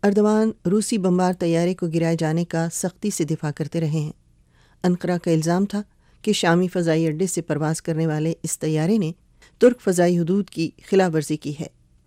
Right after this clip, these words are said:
ترکی کے اخبار جمہوریت اور ویب سائٹ المانیٹر کے سفارتی کالم نگار سمی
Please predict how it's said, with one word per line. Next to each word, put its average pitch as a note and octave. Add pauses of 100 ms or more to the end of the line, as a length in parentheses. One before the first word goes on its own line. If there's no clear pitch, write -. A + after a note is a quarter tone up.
(280)
ترکی B3
کے B3
اخبار G3+
جمہوریت G3
اور F3+ (400)
ویب F#3
سائٹ E3
المانیٹر E3
کے F3
سفارتی E3
کالم F3
نگار F3+ (720)
سمی G#3